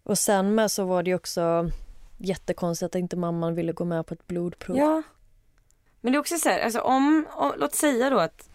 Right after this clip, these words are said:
Speaker 2: brorsan mördade, vad heter han, Jason mördade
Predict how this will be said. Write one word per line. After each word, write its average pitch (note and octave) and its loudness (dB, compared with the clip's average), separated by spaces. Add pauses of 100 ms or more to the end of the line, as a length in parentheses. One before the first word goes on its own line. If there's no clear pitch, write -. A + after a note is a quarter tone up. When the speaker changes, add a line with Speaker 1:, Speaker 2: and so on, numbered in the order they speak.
(120)
Speaker 2:
brorsan D#3+ -4 (100)
mördade, D3 -2 (640)
vad F#3+ 0
heter F#3 2
han, E3+ -2
Jason F3+ 2
mördade D3+ 0